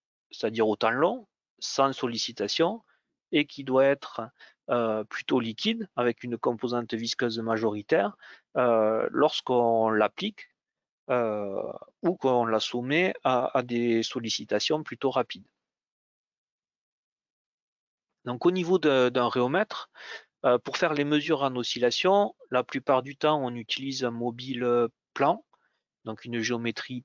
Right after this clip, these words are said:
plan-plan, c'est-à-dire que, euh, sur la partie basse, on a un plan fixe, euh, régulé en température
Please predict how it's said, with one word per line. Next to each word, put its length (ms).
plan-plan, 640
c'est-à-dire 380
que, 320
euh, 100
sur 180
la 140
partie 360
basse, 420
on 180
a 60
un 140
plan 300
fixe, 500
euh, 320
régulé 420
en 100
température 800